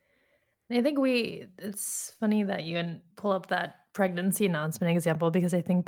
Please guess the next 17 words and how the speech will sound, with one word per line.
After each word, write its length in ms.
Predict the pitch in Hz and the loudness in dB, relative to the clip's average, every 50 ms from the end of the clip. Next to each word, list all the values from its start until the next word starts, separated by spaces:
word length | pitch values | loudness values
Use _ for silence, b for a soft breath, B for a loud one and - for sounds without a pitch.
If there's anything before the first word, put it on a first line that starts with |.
| - - | -2 -2
it's 200 | 214 220 - - | 0 2 4 4
a 60 | 214 | 4
good 200 | 185 - 202 208 | 4 6 6 8
example 480 | 233 214 220 196 196 196 190 196 180 175 | 8 8 6 8 8 6 6 6 4 4
of 100 | 170 170 | 2 2
our 160 | 175 175 175 | 0 -2 -4
connection. 760 | - - 190 175 160 160 - - - 226 233 240 262 254 240 - | -4 -4 -4 -2 -2 -4 -6 -4 -2 0 0 0 0 -2 -4 -2
And 100 | 247 233 | 0 2
I 40 | 240 | 2
don't 120 | 247 247 | 2 2
know 100 | 330 415 | 0 -2
if 120 | 427 - 359 | 0 2 2
I've 100 | 311 277 | 2 2
ever 220 | 254 247 262 233 | 4 4 4 4
told 280 | - 185 190 220 202 208 | 4 2 2 2 4 4
you 100 | 233 202 | 4 2
this, 320 | - 170 160 - - | 2 0 -4 -4 -8